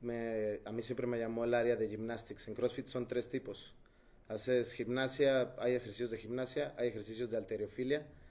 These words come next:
que viene siendo levantamiento de pesas olímpicas, y ejercicios funcionales.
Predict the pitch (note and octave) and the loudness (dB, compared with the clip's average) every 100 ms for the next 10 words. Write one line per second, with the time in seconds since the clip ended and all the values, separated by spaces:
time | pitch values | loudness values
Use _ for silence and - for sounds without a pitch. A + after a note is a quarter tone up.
0 | - - A2 A2+ A#2+ A#2 A2+ G#2+ G2+ G#2+ | -14 -6 -6 -2 -2 0 0 -2 -4 -6
1 | A2 A2+ G#2+ A#2 A2 G#2+ G#2+ A#2 B2 C#3+ | -4 -4 -2 -4 -4 -6 -6 -6 -4 -4
2 | D3 - - - - C#3 C3 A2 G#2+ A#2 | -6 -14 -20 -20 -4 2 2 0 -2 -4
3 | A2+ G#2 A2 A2 G#2+ G2 - | -4 -6 -6 -4 -6 -8 -12